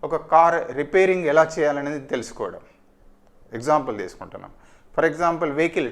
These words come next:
టైర్ మారుస్తుంటాం, నేర్చుకోవడం, లెర్నింగ్, ఏదో ఒకటి నేర్చు-, నేర్చుకుంటామా? వెహికల్ డ్రైవింగ్ నేర్చుకోవడం, సైకిల్ తొక్కడం నేర్చుకోవడం.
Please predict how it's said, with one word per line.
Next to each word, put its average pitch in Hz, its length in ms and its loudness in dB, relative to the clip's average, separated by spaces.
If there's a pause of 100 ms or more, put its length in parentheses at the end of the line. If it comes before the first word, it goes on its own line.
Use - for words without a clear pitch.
టైర్ 170 200 2 (120)
మారుస్తుంటాం, 131 560 -4
నేర్చుకోవడం, 135 440 -4 (120)
లెర్నింగ్, 113 300 -4 (100)
ఏదో 147 120 -2
ఒకటి 190 160 -8
నేర్చు-, - 240 -14 (140)
నేర్చుకుంటామా? 95 640 -8 (460)
వెహికల్ 135 320 0
డ్రైవింగ్ 147 360 -2
నేర్చుకోవడం, - 500 -12 (160)
సైకిల్ 131 320 -4
తొక్కడం 147 360 -2
నేర్చుకోవడం. 98 500 -14